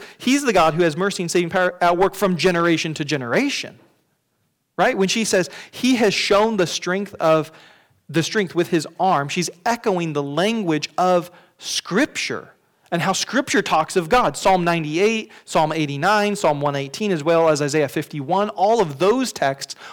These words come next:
are what's coming out of Mary because she's been taught those things. She has heard how the Bible itself speaks of God's deliverance of his people from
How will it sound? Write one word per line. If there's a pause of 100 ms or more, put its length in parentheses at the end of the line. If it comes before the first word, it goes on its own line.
are
what's
coming
out
of
Mary
because
she's
been
taught
those
things. (800)
She
has
heard
how (220)
the
Bible
itself
speaks
of
God's
deliverance
of
his
people
from